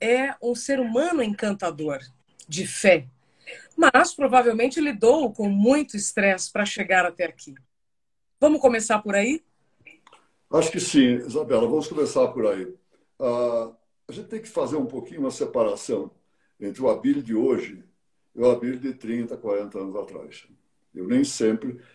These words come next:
Speaker 2: soube lidar com o estresse como eu, como eu sei hoje. Isso é um aprendizado, um aprendizado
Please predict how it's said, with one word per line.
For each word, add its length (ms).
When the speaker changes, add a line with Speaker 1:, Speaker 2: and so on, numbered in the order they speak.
Speaker 2:
soube 420
lidar 340
com 140
o 20
estresse 460
como 180
eu, 600
como 120
eu 40
sei 180
hoje. 400
Isso 180
é 40
um 60
aprendizado, 800
um 80
aprendizado 920